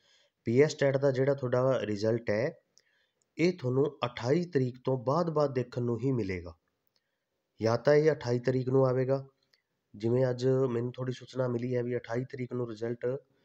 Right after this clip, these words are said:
ਤੁਹਾਡਾ ਡਿਕਲੇਅਰ ਹੋਵੇਗਾ, ਨਹੀਂ ਅਠਾਈ ਨਹੀਂ ਤਾਂ ਉਨੱਤੀ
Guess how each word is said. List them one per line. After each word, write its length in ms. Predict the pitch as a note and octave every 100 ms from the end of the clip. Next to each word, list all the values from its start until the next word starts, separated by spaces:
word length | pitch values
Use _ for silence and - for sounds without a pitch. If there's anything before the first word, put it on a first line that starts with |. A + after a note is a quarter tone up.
| _ _ _
ਤੁਹਾਡਾ 240 | A2+ A2+
ਡਿਕਲੇਅਰ 380 | A2+ A#2 A#2 B2+
ਹੋਵੇਗਾ, 340 | A#2 A2 A2+
ਨਹੀਂ 300 | C3 A#2+ A#2+ C#3+
ਅਠਾਈ 340 | - - A2+ C#3+
ਨਹੀਂ 340 | D3 C3+ D#3+
ਤਾਂ 100 | D#3+ - _ _ _ B2
ਉਨੱਤੀ 520 | B2+ B2 - F3